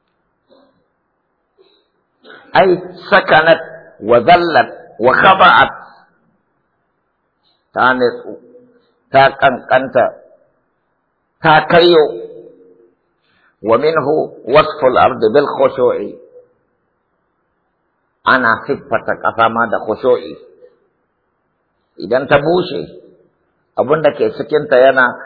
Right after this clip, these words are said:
yankwarewa. Wa huwa yabsuha. Kamar yanzu misalin da aka samu farin nan. وانخفاضها da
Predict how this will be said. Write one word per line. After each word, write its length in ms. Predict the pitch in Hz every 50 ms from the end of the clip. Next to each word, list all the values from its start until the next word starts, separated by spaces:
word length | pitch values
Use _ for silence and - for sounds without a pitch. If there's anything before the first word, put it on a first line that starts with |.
| - - - _ _ _
yankwarewa. 840 | - - 98 139 170 175 143 - - - 147 123 120 113 101 90 80 80 - - - - _ _ _ _ _ _ _ _ _ _ _ _ _ _ _ _ _ _ _ _ _ _ _ _ _ _ _ _ _ _ _ _ _
Wa 120 | - 110 123
huwa 280 | 127 147 160 151 131 131 123 - - - -
yabsuha. 680 | - 143 175 185 175 175 160 - - 120 113 110 69 65 - - - - - - - _ _ _ _ _ _ _ _ _ _ _ _ _ _ _ -
Kamar 220 | 127 123 131 151 170
yanzu 320 | 170 160 151 143 123 139 143 147
misalin 460 | 135 - 139 135 143 135 131 127 - - - _ -
da 380 | 92 101 101 101 92 90 95 - - - -
aka 240 | 123 135 131 131 120
samu 320 | 107 110 104 113 120 120
farin 320 | - 156 151 143 127 117
nan. 160 | 110 107 101 - - - _ _ _ _ _ _ _ _ _ _ _ _ _ _ _ _ _ _ _ _ _ _ _ _ _ _ _ _ _ _ _ _ _ _ _ _ _ _ 175 180 175 175 _ _ _ _ _ _ _ _ _ _ _ _ _ _ _ _ _ -
وانخفاضها 1160 | - 104 127 143 156 156 - 123 - 113 127 123 - - 131 131 127 120 120 113 104 92 87 92 101 - - - - - _ _ _ _ _ _
da 360 | - 95 117 113 107 107 104